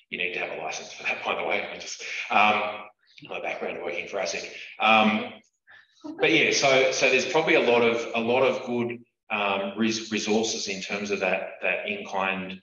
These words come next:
support and advice that we might better help Congress with. But Congress is actually holding its national conference next month, um, in April, mid-April, up in Darwin.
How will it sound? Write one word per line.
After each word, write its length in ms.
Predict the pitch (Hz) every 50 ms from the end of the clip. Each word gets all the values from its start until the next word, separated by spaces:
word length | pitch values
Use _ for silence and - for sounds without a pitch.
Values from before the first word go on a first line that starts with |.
| _ _
support 580 | - - - - - - 98 90 90 90 90 90
and 80 | 90 92 92
advice 420 | 82 90 92 90 87 90 - - - - - - - - - _ -
that 140 | 98 - 95
we 100 | 98 98
might 220 | 98 92 95 95 92
better 200 | 90 87 82 -
help 240 | 92 92 - -
Congress 440 | - 95 90 87 90 87 - - -
with. 240 | 98 92 82 85 - -
But 300 | 98 98 101 - 98 101 - - - - - - - - - - - - - - - - - _ _ _ - -
Congress 360 | 156 147 147 139 139 135 117
is 80 | 110 120
actually 240 | 117 - - 110
holding 280 | - 117 113 110 107 104
its 140 | 104 104 110
national 320 | 113 101 - - 107 92 - -
conference 680 | 139 160 - - 214 202 226 220 - - - - - -
next 280 | 107 107 - - -
month, 300 | 113 113 113 107 - - - - - - _ _ _ _ _ _ _ _ 98
um, 580 | 98 98 95 98 98 95 95 92 92 92 - -
in 120 | 104 101 95
April, 580 | 95 104 101 98 107 104 98 98 98 - - 104
mid-April, 500 | 113 110 95 90 92 92 - - 101 -
up 180 | 87 95 85 92
in 120 | 90 92
Darwin. 540 | 95 95 107 - - - 214 214 - -